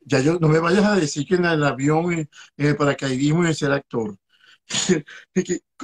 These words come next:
cómo, cómo, o, o qué soñabas o en qué sueñas? Porque todavía sueñas, ¿no? No se han acabado los sueños. ¿En qué sueñas? ¿Qué, cuál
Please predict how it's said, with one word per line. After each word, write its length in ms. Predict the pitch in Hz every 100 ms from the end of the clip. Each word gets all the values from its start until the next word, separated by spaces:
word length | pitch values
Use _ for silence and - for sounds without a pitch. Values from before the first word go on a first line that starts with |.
| 381
cómo, 260 | - 226 247
cómo, 180 | 302 240
o, 360 | 220 254 160 185
o 260 | - 165
qué 140 | 156 190
soñabas 400 | 262 233 254 247
o 80 | 196
en 60 |
qué 140 | 156 185
sueñas? 600 | - 151 165 254 175 117
Porque 200 | 120 117
todavía 540 | 123 123 120 156 208 208 _ _ _
sueñas, 540 | - 143 165 220 131
¿no? 100 | 135
No 140 | 190 147
se 100 | 185
han 100 | 190
acabado 380 | - 160 151 151
los 200 | 151 -
sueños. 400 | 156 190 180 120 - _ _ _ _ -
¿En 100 | 147
qué 140 | 240
sueñas? 500 | 247 - 185 151 147 -
¿Qué, 100 | 165
cuál 180 | 185